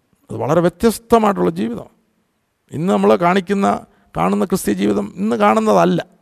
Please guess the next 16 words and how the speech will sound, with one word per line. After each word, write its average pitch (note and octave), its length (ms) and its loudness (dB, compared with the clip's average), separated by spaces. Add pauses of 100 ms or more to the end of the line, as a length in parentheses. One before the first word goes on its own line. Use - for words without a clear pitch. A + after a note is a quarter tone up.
(380)
വളരെ C4+ 320 0
വ്യത്യസ്തം. - 560 -2 (1200)
അതെന്താണെന്നുള്ള A#3 880 4
അന്വേഷിക്കണം, D#3+ 520 -2
ദൈവരാജ്യം D3+ 400 0
അന്വേഷിക്കാൻ D3+ 560 -4
തുടങ്ങണം. - 420 -14 (560)
അല്ല, G2 80 -8
ഇന്ന് C#3 140 -4
നമ്മൾ E3+ 180 0
സെറ്റ് E3 300 -2
ചെയ്തിരിക്കുന്ന D#3+ 540 0
ഈ D#3 180 -4
ചുറ്റുപാടിൽ E3 560 -2
നമ്മൾ D#3 280 -2
കാണുന്നത്, D#3+ 520 -2